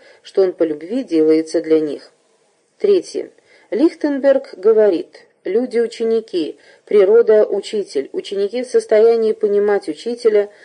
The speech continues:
но они вместо того, чтобы слушать учителя,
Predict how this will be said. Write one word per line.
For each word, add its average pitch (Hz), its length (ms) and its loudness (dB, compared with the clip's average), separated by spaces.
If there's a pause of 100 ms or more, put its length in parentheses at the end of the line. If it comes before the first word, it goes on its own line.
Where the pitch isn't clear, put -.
(180)
но 202 80 0
они 311 240 2
вместо 294 340 -2
того, 247 240 2
чтобы 220 360 2
слушать 233 500 -4
учителя, 226 640 -2